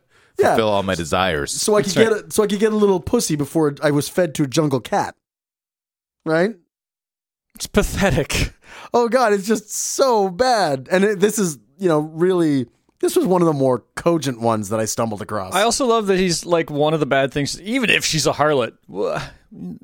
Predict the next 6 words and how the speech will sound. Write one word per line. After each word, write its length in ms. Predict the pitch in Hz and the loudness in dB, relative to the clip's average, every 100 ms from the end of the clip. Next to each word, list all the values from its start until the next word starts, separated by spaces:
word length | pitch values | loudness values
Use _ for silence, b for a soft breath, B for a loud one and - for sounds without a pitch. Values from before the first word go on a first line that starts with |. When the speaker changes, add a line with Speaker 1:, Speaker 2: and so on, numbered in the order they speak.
| - - - | -20 -20 -18
Speaker 3:
I, 380 | - - - 143 - - _ _ | -16 -16 -14 -16 -18 -20 _ _
so? 460 | - 151 165 240 214 _ _ _ _ _ _ _ _ | -8 -2 0 -2 -4 _ _ _ _ _ _ _ _
Speaker 1:
He's 140 | _ 202 | _ 0
Speaker 3:
Like, 120 | 208 | 4
Speaker 1:
judgy. 100 | 208 | 4
Speaker 3:
really, 340 | 277 269 202 | 4 4 2